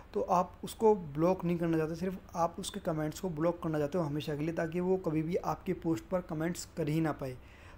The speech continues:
तो आपको क्या करना है, आपको यहाँ पर एक option दिख रहा होगा comments का, आप इस पर click करोगे। इस पर click करने के बाद यहाँ पे लिखा है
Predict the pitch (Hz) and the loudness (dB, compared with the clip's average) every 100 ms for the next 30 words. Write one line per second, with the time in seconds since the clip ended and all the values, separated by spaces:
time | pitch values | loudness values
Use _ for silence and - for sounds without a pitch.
0 | - 185 - 220 202 202 180 185 196 185 | -2 -2 0 -2 4 4 4 2 2 2
1 | 170 - 190 185 208 202 202 - 175 160 | 2 2 2 2 4 4 2 2 2 2
2 | - 214 196 185 165 170 196 165 143 135 | 0 2 2 4 4 4 2 0 0 -2
3 | 127 - 120 - - - - - 160 175 | -6 -10 -12 -14 -20 -20 -14 -6 -4 -4
4 | - 180 202 196 185 180 196 - - - | -2 0 0 2 0 0 -4 -6 -18 -18
5 | - - - 233 233 240 240 214 208 202 | -10 -8 0 0 4 2 6 6 6 8
6 | 214 208 170 175 202 170 180 | 8 8 6 4 2 4 4